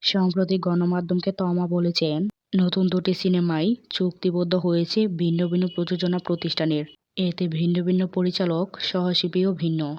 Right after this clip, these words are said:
ঈদের পর সিনেমা দুটির শুটিং শুরু হবে এবং দুহাজার পঁচিশ সালে প্রেক্ষাগৃহে মুক্তি পাবে সিনেমা দুটি। ওপার বাংলার জনপ্রিয় শিল্পী অঞ্জন দত্ত পরিচালিত দুই বন্ধু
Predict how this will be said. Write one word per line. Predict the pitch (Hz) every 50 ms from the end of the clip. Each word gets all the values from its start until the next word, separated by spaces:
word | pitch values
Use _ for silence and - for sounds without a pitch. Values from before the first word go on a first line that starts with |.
| - _ _ _ 196
ঈদের | 185 180 170 175 185 180
পর | - - 185 170 160 160 202 226 233 - -
সিনেমা | - - 196 180 175 175 175 170
দুটির | 170 170 - 196 190 185
শুটিং | - - 180 175 - 180 185
শুরু | - - 196 175 180
হবে | 175 165 156 165 165 175 185 - _ -
এবং | - 165 160 156 170 175 180
দুহাজার | 165 175 170 175 170 - 180 180
পঁচিশ | - 185 180 165 - 190 -
সালে | - - 175 170 160 160 180 226 - _
প্রেক্ষাগৃহে | - 196 185 175 - - 190 185 160 165 180 180 185 185
মুক্তি | 180 180 180 165 - - 196
পাবে | 196 190 185 175 196
সিনেমা | - - 202 190 180 175 170 165
দুটি। | 156 165 - - 160 151 147 - _ _ -
ওপার | 175 180 175 175 190 180 175
বাংলার | 180 180 180 180 185 185 180
জনপ্রিয় | - 185 180 180 185 180 - - 196 190
শিল্পী | 180 - - 190 180 180 170 160 160 190 208 - _ _ -
অঞ্জন | 180 175 175 175 180 165 185 185 180
দত্ত | 175 185 180 - - 190
পরিচালিত | 180 - 185 175 175 175 - 185 185 185 175 - - 156 156 170 214 208 - -
দুই | 175 170 175 175 180 185
বন্ধু | 165 180 180 180 180 160 165 160